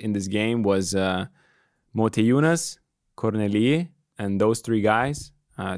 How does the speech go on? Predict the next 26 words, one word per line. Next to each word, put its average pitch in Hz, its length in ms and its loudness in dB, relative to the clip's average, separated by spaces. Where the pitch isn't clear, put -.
together 131 500 0
on 104 140 -8
the 95 80 -4
court. 143 440 -2
It - 120 -10
happened 104 300 -4
in 98 100 -2
the 95 80 -2
second 107 300 -6
quarter, 123 260 2
I 131 100 2
think. 139 320 -6
In 120 140 0
only 135 360 4
three 139 300 0
minutes 135 340 0
and 110 140 -2
forty 127 360 0
seconds, 123 420 -2
they 110 140 2
outscored 107 540 2
Real 104 200 2
Madrid 101 360 0
by 92 140 -2
nine 95 260 -4
points. - 480 -12